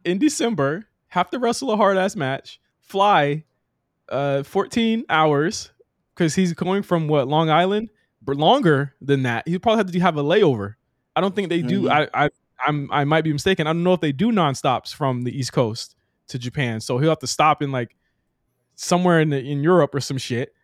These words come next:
Speaker 1: with bones brittle, hurting <laughs> in a little ass pl-, in the plane. Well, Tony pays for, for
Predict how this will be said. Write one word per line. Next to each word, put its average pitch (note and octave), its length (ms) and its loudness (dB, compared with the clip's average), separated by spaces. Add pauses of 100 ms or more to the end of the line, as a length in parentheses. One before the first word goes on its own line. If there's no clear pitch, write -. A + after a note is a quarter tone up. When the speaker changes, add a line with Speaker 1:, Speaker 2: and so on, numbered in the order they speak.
(800)
Speaker 1:
with D#3 160 -2
bones F3+ 440 6
brittle, E3 540 4
hurting E3+ 500 2 (360)
<laughs> - 340 -12
in D#3+ 220 -2
a D3+ 80 2
little F3+ 320 2 (120)
ass F3+ 240 4
pl-, - 220 -8
in F3+ 80 0
the E3+ 60 -2
plane. F3+ 520 -2 (380)
Well, F3 160 4
Tony A#3+ 260 2
pays E3 240 2
for, B2+ 180 -2
for A#2 280 -8